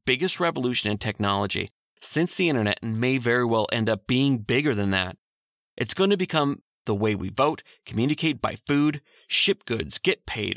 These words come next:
own homes and property, lease cars, and pay bills.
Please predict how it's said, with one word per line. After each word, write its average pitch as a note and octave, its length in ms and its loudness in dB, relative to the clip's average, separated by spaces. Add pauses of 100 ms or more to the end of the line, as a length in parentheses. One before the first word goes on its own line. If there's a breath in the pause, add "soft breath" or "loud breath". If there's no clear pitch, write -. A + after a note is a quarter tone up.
own F3 200 4
homes A#2 360 0
and G#2 140 -2
property, C#3+ 460 0
lease D3 240 0
cars, D#3 300 0
and B2 120 -2
pay C#3 200 -2
bills. A2+ 480 0